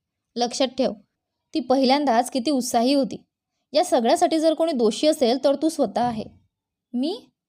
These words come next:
अक्षयला स्वतःला गुन्हेगार समजल्यावर धक्काच बसला. "हो, तू त्यांच्यामध्ये भिंतीसारखा उभा आहेस. तू तिला काही करण्याची संधी कुठे देतोस?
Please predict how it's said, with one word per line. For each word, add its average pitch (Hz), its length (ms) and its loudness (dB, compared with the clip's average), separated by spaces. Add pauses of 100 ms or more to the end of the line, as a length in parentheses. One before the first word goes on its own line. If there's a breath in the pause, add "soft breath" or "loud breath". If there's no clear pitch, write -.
(360)
अक्षयला 247 520 2
स्वतःला 254 340 0
गुन्हेगार 240 440 2
समजल्यावर 254 560 0
धक्काच 262 380 -4
बसला. 269 320 -4 (600)
"हो, 262 320 -2 (500)
तू 320 120 -4
त्यांच्यामध्ये 320 580 0
भिंतीसारखा 285 600 0
उभा 220 220 2
आहेस. 220 280 -6 (520 soft breath)
तू 277 100 -2
तिला 254 360 0
काही 277 200 2
करण्याची 262 400 0
संधी 269 300 2
कुठे 302 240 0
देतोस? 233 480 0